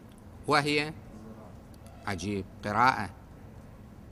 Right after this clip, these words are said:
أي. بس بال-، العلماء قايلينها القراءتين، صراط وصراط.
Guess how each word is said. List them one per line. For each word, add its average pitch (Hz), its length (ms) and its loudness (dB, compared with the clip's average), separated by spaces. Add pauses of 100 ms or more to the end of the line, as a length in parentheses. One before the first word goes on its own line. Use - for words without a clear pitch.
(160)
أي. 73 200 -8 (840)
بس 139 240 6
بال-، 190 360 2
العلماء 185 1000 6
قايلينها 202 520 8
القراءتين، 151 960 10
صراط 180 600 10 (340)
وصراط. 156 800 12